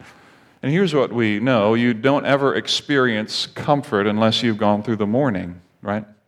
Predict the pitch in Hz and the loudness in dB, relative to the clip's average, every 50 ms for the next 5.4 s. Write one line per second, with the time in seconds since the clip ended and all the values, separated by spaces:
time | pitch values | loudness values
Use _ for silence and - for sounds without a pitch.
0 | _ _ _ _ _ _ _ _ _ _ _ - - 127 - - - 165 165 170 | _ _ _ _ _ _ _ _ _ _ _ -2 -2 -2 -2 0 -2 -2 -2 -2
1 | 165 160 139 120 135 131 127 120 117 - - 156 147 143 - - 123 110 104 107 | 0 -2 0 0 2 0 0 0 -2 -2 0 0 0 0 -2 -2 0 0 0 2
2 | 113 120 110 - 131 - - 139 131 131 120 120 113 107 104 123 113 113 117 117 | 0 -2 -2 -4 -6 -4 0 0 2 2 2 2 0 0 2 2 4 4 2 2
3 | - 135 135 120 110 104 104 107 110 110 107 113 110 110 104 117 113 113 110 - | 0 0 0 2 2 2 0 0 0 0 2 2 2 2 2 -2 -2 -2 -2 -4
4 | 120 - 113 110 107 120 117 - 120 110 113 110 - 113 107 107 110 110 104 139 | -4 -4 -2 -4 -2 -2 -2 -2 -4 -6 -6 -6 -6 -4 -4 -4 -4 -6 -4 -4
5 | 139 147 143 123 98 90 82 - | -2 -2 -2 -4 -4 -6 -8 -8